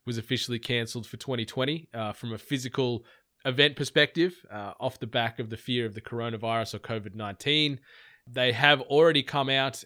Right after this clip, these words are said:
and, uh, confirmed that they're going to be coordinating an online experience to showcase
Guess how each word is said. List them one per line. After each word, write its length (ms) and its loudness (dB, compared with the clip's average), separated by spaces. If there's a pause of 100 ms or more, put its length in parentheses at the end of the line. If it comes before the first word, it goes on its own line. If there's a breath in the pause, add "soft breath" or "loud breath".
and, 320 -6
uh, 340 -2
confirmed 760 -2 (320 loud breath)
that 80 -16
they're 200 2
going 280 -2
to 100 -12
be 140 -2
coordinating 720 -2
an 100 -8 (100)
online 420 2
experience 600 0
to 160 -8
showcase 480 0